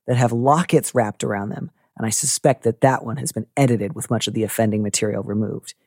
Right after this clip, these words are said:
It would be interesting to obtain a copy of the cute little book for girls and see if this is the case. Others have confirmed that there is a Reader's <laughs> Digest condensed version that eliminates the profanity.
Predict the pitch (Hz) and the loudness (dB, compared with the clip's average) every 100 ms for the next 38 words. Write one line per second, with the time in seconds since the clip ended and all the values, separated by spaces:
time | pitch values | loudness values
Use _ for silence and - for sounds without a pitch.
0 | _ 113 110 113 - 139 143 135 143 147 | _ -2 0 -2 2 4 4 4 4 6
1 | 151 139 165 139 110 - _ _ - - | 4 4 2 2 0 -8 _ _ -12 -4
2 | 101 110 110 - - - 131 - 143 147 | -2 -2 -4 -6 -2 2 2 4 4 6
3 | 135 117 - 139 131 127 101 - - - | 6 2 4 4 6 4 4 -4 -8 -6
4 | - 135 - 127 - 110 113 113 - - | 2 2 4 2 2 -2 -2 -4 -4 -4
5 | - - _ _ - - 98 - - 110 | -4 -8 _ _ -12 -8 -6 -8 -4 -4
6 | - 110 104 - _ _ - 120 110 117 | 0 0 -2 -6 _ _ -2 2 2 2
7 | 117 127 120 120 - 123 113 120 110 - | 4 4 6 4 4 6 6 2 0 0
8 | - 120 117 113 - 117 113 - 113 117 | 0 4 4 2 0 -2 0 0 -2 -4
9 | 117 127 120 113 110 - 110 117 113 107 | 0 0 2 -2 -6 -10 -6 -4 -4 -6
10 | - - | -10 -14